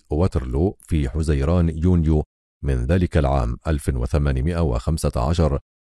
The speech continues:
اندحر نابليون في آخر الأمر إلى الأبد. وفي هذه المرة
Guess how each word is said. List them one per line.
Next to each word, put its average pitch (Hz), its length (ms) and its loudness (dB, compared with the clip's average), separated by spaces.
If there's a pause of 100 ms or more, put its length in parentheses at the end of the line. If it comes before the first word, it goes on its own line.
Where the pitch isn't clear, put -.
اندحر 73 460 0
نابليون 73 600 2
في - 360 -4
آخر 85 280 0
الأمر 82 460 0 (120)
إلى 80 100 0
الأبد. 64 460 -2 (400)
وفي - 240 -4
هذه 80 300 2
المرة 78 360 2